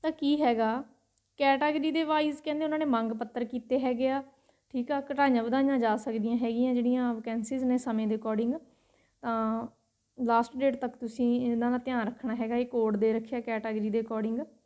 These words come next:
ਠੀਕ ਆ। ਨੈਕਸਟ ਜਿਹੜੀ ਐਜੂਕੇਸ਼ਨ ਮਤਲਬ ਕਿ ਕੁਆਲੀਫਿਕੇਸ਼ਨ ਹੈਗੀ ਆ,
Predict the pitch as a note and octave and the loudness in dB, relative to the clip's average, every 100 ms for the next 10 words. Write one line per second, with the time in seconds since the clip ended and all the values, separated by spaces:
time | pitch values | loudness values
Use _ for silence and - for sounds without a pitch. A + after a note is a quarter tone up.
0 | _ _ _ _ _ _ _ - A#3 C4 | _ _ _ _ _ _ _ -10 -8 -8
1 | - _ _ _ - - - - - _ | -10 _ _ _ -20 -16 -16 -18 -20 _
2 | _ _ _ _ _ _ _ _ _ C#4 | _ _ _ _ _ _ _ _ _ 0
3 | B3+ C#4+ C#4+ - E4+ E4+ F4 - _ _ | 2 2 -2 -6 0 0 0 -6 _ _
4 | _ _ _ _ _ B3 C#4 - - C#4 | _ _ _ _ _ -8 -4 -4 2 2
5 | B3+ D4+ E4 D#4 - E4 E4 E4 E4+ - | 4 2 0 0 -2 0 0 0 -2 -6
6 | - _ _ C#4+ C4+ C#4 D4+ D4 C4+ C4+ | -18 _ _ -12 -8 -4 -4 0 2 2
7 | C#4 - D4+ E4+ D4+ B3+ G3+ G#3+ A3 | 0 -2 -4 -2 0 0 0 0 0